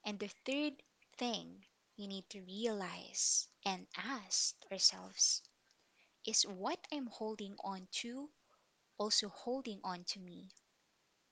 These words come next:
You need to answer honestly. One of the deepest pain someone can go through is the pain of not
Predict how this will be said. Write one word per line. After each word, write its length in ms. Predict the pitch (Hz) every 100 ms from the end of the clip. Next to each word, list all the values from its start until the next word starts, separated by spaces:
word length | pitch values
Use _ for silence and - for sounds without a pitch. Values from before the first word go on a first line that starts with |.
| _ _ _ _ -
You 140 | 214 190
need 180 | 185 -
to 100 | 180
answer 360 | 180 - 185 180
honestly. 600 | 175 170 - - - - - _ _ _ _ _ _ _ _ _ - _ - - - -
One 280 | 202 302
of 80 | 359 262
the 120 | 226
deepest 540 | 214 254 254 - -
pain 440 | 214 196 190 190 208
someone 640 | - - 208 190 185 185
can 260 | - 196 185
go 220 | 180 180
through 580 | - - 190 175 185 196 - - - - _ _ -
is 160 | 208
the 100 | 208
pain 240 | - 190 185
of 220 | 185 202
not 240 | 185 180